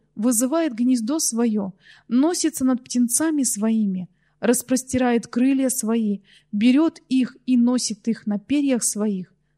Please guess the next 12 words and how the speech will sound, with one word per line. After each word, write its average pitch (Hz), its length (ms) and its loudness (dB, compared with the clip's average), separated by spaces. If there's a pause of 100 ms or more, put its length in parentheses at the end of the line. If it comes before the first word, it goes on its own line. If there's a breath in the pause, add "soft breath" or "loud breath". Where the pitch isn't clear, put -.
(140)
так 233 200 0
Господь 220 680 -2 (200)
один 233 440 2
водил 208 380 -2
его, 190 480 -4 (460)
и 302 80 0
не 277 180 4
было 226 280 2
с - 140 -4
ним 226 220 0
чужого 208 500 -2
бога. 190 480 -6